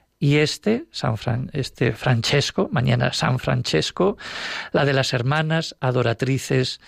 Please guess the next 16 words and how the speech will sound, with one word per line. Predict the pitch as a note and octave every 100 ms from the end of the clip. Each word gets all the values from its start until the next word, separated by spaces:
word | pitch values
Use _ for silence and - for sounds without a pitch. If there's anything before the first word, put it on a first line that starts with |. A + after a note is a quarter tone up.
| - - - -
del | - A#2 B2+ B2+ C3
Santísimo | - B2+ A2 C3 B2 - A#2+
Sacramento. | A#2 A#2+ A#2+ A#2 G#2+ G2+ - - _ _ _ - - - - -
Promovió | - C#3+ C#3+ D3 D#3 D#3 D3+
este | C#3+ - D3 C#3+ C3+ C3 D#3 D3 - _ _ _ F#3 F#3 - _
padre, | C#3+ D3 C3 C#3
este | -
sacerdote, | C3+ C3+ C#3 C3+ E3 E3 E3
a |
los | D3+ C3
marginados, | C3+ - C3+ C#3+ E3+ E3+ F#3 F#3+ - F3+ -
rechazados, | C#3+ - A#2+ E3 E3+ D#3+ E3 E3+ -
y | E3
estableció | D3+ D3+ C3+ C3+ F3
escuelas, | D#3+ - F3 F#3 F#3+ F#3 F3+ D#3+
oratorios, | C#3 C3 F3+ F#3 F#3 F#3 F#3